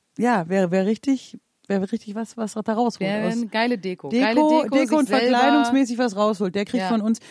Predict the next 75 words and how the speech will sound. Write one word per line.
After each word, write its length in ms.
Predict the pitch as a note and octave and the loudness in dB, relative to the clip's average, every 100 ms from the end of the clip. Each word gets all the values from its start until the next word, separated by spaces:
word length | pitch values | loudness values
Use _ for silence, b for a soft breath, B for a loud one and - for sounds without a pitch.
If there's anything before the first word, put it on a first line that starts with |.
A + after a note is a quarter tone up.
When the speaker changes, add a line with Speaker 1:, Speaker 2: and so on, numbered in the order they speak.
| B | B
Speaker 1:
vielleicht 200 | - C4 | -2 0
machen 160 | C4 C4 | 2 2
wir 140 | C4+ | 2
sogar, 320 | A#3 A#3+ A#3+ | 2 2 2
also 340 | A3+ A3+ A3+ G3 - F3 | 0 -2 -4 -8 -10 -2
auch 140 | A3 | 0
mehrere 400 | G#3 G#3 G3 F#3 | 0 0 -2 -4
Preise, 340 | - F#3 F3+ | -4 -6 -4
weißt 160 | F3+ G#3 | -6 -6
du, 40 | |
so 60 | G3 | -4
erster 320 | F#3+ A#3+ A3+ | -4 -4 -6
Platz, 240 | G3 G#3 - | -8 -8 -6
zweiter, 260 | G#3 G3+ | -4 -4
da 60 | F#3+ | -4
Speaker 2:
Find 80 | F#3+ | 0
Speaker 1:
überlegen 240 | G#3 C4 | 2 4
Speaker 2:
ich 40 | C#4 | 4
Speaker 1:
wir 60 | |
Speaker 2:
auch 40 | C4+ | 4
Speaker 1:
uns 80 | B3+ | 4
Speaker 2:
gut. 60 | B3+ | 2
Speaker 1:
noch 120 | A3 | 2
was. 240 | A#3+ A#3+ - B B B | 0 -2 -8 B B B
Wir 140 | A3 | 0
haben 120 | G#3 G#3+ | 2 2
ja 140 | G#3 | 0
eigene 300 | G3+ G#3+ G#3+ | 0 0 -2
geile 240 | F#3 F#3+ | -2 -2
Sachen, 280 | G3 F#3+ G3 | -2 -4 -6
C 160 | - G3 | -6 -4
Ds 280 | G3 G#3+ G#3+ | -2 -2 -2
und 140 | G3+ | -4
all 180 | F#3 G3+ | -2 0
sowas, 340 | G3 F#3 G3 | 0 0 0
Speaker 2:
Und 120 | F#3 F#3+ | 0 2
Speaker 1:
aber 240 | F#3+ F3+ | 4 4
Speaker 2:
Merch. 280 | G3+ - - | 2 0 -4
Also 140 | F3+ | 0
Speaker 1:
da 40 | G#3 | 0
Speaker 2:
ich 80 | F#3+ | 2
würde 100 | G#3 | 2
Speaker 1:
gibt's 60 | F#3 | 2
Speaker 2:
auch 40 | |
Speaker 1:
hier 80 | A#3+ | 4
Speaker 2:
sagen, 240 | G#3+ G#3+ | 4 2
Speaker 1:
noch 60 | G#3 | -2
Speaker 2:
ich 80 | F#3 | -6
würde 140 | G3+ | -4
dann 200 | G3+ G#3 G3+ B B | -2 -2 -4 B B
halt 180 | - G3 | -2 0
auch, 200 | F#3 F#3 | 0 -2
wenn, 300 | F3+ G3 G3 | 0 0 0
wenn 120 | F3+ G3+ | 0 0
die 80 | |
Leute 320 | F#3 F3+ F#3 E3+ | 2 2 0 -4
wirklich 260 | F3 F3+ | -4 -4
so 80 | F3+ | -2
richtig 340 | F#3 F3+ F3 | -4 -4 -4
hässliche 380 | F#3 F3+ F#3+ F3 | -2 -2 -2 -4
Pullis 300 | D#3 F#3+ F#3 D#3+ | -2 -2 -2 0
nur 160 | E3+ | 0
haben, 260 | E3 D#3+ E3 | 0 0 0
dann 200 | E3+ E3 | -2 0
würde 100 | F3 | -2
ich 100 | - | -4
auch 80 | - | -2
sagen, 200 | E3+ E3+ | -2 -2
dann 160 | E3 | 0
hauen 180 | E3+ G3 | 0 2
wir 80 | F#3+ | 0
so 80 | E3+ | 0
eine 160 | E3 | -2
Suchti-Jacke 640 | D#3 G3 - F#3+ F#3 - F3+ | -2 -2 -2 -2 0 -2 -2
raus, 360 | E3 E3+ F3 | 2 0 -2